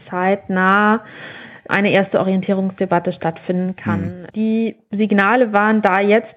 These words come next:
Speaker 1: erst einmal, äh, nachdem wir den Gesetzentwurf vorgelegt haben, auch recht positiv. Und auch die Union, die ja bisher da das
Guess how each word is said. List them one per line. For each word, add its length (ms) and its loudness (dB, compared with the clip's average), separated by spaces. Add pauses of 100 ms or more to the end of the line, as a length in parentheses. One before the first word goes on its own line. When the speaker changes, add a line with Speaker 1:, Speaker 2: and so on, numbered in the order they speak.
Speaker 1:
erst 240 0
einmal, 680 4
äh, 80 0
nachdem 340 0
wir 100 4
den 300 2
Gesetzentwurf 560 0
vorgelegt 560 0
haben, 260 -2
auch 440 0 (180)
recht 180 -10
positiv. 680 2 (840)
Und 380 6 (160)
auch 280 4
die 140 0
Union, 480 4
die 80 2
ja 100 6
bisher 640 4
da 160 4
das 120 2